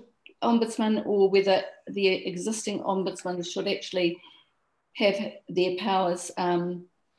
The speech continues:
broadened to include the water space. Uh, I don't know what the rest of the council believe, but they did say that the coun-,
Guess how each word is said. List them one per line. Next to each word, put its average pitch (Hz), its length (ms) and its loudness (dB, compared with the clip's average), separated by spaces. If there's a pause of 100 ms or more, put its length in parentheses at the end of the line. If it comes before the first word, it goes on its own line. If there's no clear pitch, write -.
(1160)
broadened 214 520 4
to 214 260 -4
include 190 500 2
the 190 80 -4
water 190 280 -4
space. - 640 -4 (380)
Uh, 180 360 2
I 190 160 -2
don't 190 300 0
know 190 100 0
what 185 240 -2
the 190 80 -6
rest 202 240 -4
of 185 80 -6
the 190 40 -4
council 185 480 -4
believe, 175 460 0
but - 380 -4
they 185 220 -2
did 208 280 -4
say 190 380 0
that 202 200 0
the 175 80 -6
coun-, 190 340 -4